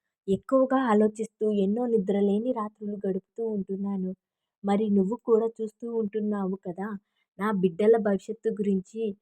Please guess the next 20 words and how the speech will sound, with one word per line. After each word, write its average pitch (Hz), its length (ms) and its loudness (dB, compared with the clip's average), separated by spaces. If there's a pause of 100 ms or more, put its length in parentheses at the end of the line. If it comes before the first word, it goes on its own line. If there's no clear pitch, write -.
(580)
ఒకరికి 202 420 -4
మంచి 196 520 0
విద్యను, 208 500 0
వారికి 190 540 -2 (340)
మంచి 190 300 -2
జీవితాన్ని 220 640 -4
అందించడంలో 196 880 0
నన్ను 196 260 2
ఎప్పుడు 190 420 -2
కూడా 226 260 0
ఓడిపోనివ్వద్దు 196 880 0
తండ్రి. 175 440 -6 (380)
నీ 214 180 4
సహకారం 233 760 -4
కూడా 220 260 4
లేకపోతే 196 760 -2 (380)
నేను 208 220 4
ఇంకా 196 380 0
ఇంకా 226 380 0
అనాథలా 220 640 2